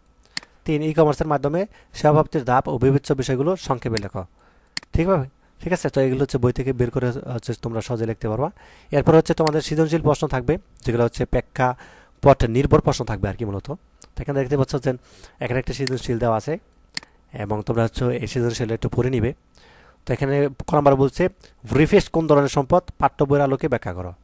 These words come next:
দুহাজার ষোলো সালের পর সুজন আইনগতভাবে তার পক্ষে রায় পাবে বলে তুমি মনে করো? করো কি? বিশ্লেষণ করো। তো তারপর হচ্ছে দুই নম্বরে আরেকটি সৃজনশীল দেওয়া আছে, পণ্য ক্রয় বিক্রয়ের ক্ষেত্রে অনুচ্ছেদের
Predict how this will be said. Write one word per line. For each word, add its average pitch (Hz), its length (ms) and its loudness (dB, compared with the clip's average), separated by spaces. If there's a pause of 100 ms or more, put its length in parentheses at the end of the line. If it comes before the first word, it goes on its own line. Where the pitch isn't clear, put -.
(520)
দুহাজার 123 180 4
ষোলো 175 280 8
সালের 165 240 4
পর 143 260 8
সুজন 147 320 0
আইনগতভাবে 135 540 0
তার 123 160 -2
পক্ষে 123 340 -4
রায় 113 220 2
পাবে 120 240 0
বলে 120 160 0
তুমি 117 180 -6
মনে 127 120 -2
করো? 160 240 2 (540)
করো 131 160 4
কি? 110 220 -2 (160)
বিশ্লেষণ 123 380 -2
করো। 113 200 -12 (960)
তো 135 60 -4
তারপর 135 200 6
হচ্ছে 160 160 2
দুই 147 120 6
নম্বরে 143 240 4
আরেকটি 131 260 2
সৃজনশীল 131 440 -4
দেওয়া 117 200 0
আছে, 160 200 -8 (600)
পণ্য 147 220 2
ক্রয় 147 160 4
বিক্রয়ের 139 300 2
ক্ষেত্রে 139 260 -4
অনুচ্ছেদের 131 460 -2